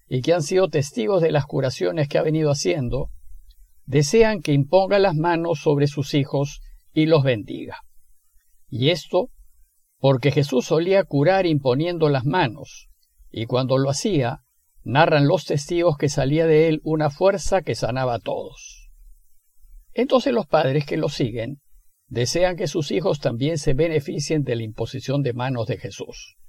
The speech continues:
Y dice el texto que le acercaron unos niños para que les impusiese las manos y rezase por ellos. Sin embargo,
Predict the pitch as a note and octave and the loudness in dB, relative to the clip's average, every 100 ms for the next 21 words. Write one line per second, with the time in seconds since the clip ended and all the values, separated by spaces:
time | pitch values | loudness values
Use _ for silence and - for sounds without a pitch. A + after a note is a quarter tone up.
0 | - _ - - - - - _ _ G2+ | -20 _ -20 -20 -20 -20 -20 _ _ -6
1 | A#2 C#3 C#3+ C3 D#3 - C#3 C#3+ D3+ - | -4 0 0 2 -2 0 -4 0 -2 -4
2 | _ - _ _ _ _ - A#2 C3+ C#3+ | _ -20 _ _ _ _ -2 0 4 2
3 | G3+ G3 G3 G3 E3+ D3+ D#3 A#2 B2 C#3 | 4 4 2 0 0 2 2 -2 -6 -8
4 | - _ _ _ - C3 C3+ C3+ C3 - | -14 _ _ _ -2 2 4 2 0 0
5 | - C#3 C3 C#3+ - F#3+ - C#3+ A#2 C#3+ | 0 -2 0 -2 0 -2 0 0 0 0
6 | D3+ A#2 A#2 A#2+ - _ _ _ D3 C#3 | 0 0 -4 -10 -14 _ _ _ 0 2
7 | C#3 - C#3+ C#3+ G#2 G2+ - B2+ - - | 4 4 4 2 0 -4 -6 -12 -16 -20
8 | - - - - - - _ - - - | -20 -20 -20 -20 -20 -20 _ -20 -20 -18
9 | - - A2 A2 F3+ D3+ G#2+ - | -6 -4 -4 2 4 4 0 -8